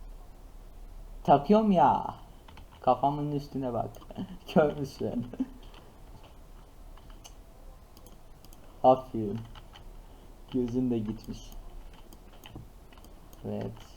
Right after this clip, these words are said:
Evet, hikaye, story.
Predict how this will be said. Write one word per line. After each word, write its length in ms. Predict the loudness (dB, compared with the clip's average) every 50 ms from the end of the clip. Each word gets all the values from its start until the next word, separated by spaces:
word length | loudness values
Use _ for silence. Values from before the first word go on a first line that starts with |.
| -18 -18 -18 -20 -20 -20 -20 -20 -20 -20 -20 -20 -20 -20 -20 -20 -20 -20 -20 -18 -18 -18 -18 -18 -18 -16 -16 -16 -16 -14 -14 -14 -16 -16 -18 -18 -18 -18 -18 -18 -18 -20 -20 -18 -18 -18 -20 -20 -20 -8 -2
Evet, 360 | 2 4 6 6 4 4 0
hikaye, 600 | -4 -4 0 6 6 6 8 6 4 0 -2 -4
story. 480 | -6 -8 -12 -10 -6 -6 -6 -4 -6